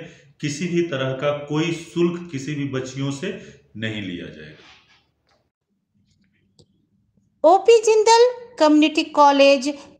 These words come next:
Speaker 2: प्राइवेट आईटीआई पतरातू, रामगढ़, झारखंड। नामांकन सूचना।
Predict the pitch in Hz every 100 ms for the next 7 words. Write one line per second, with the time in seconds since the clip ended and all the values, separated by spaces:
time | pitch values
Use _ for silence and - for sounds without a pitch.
0 | _ - 302 339 370 392 392 - _ -
1 | 269 381 392 392 392 381 370 277 247 285
2 | 302 311 349 349 427 - _ _ 220 233
3 | 277 320 339 339 349 349 - _ _ 226
4 | - 208 214 202 - 185 202 - - _
5 | _ _ _ _ - 240 302 359 403 415
6 | 427 415 - 269 220 - 185 175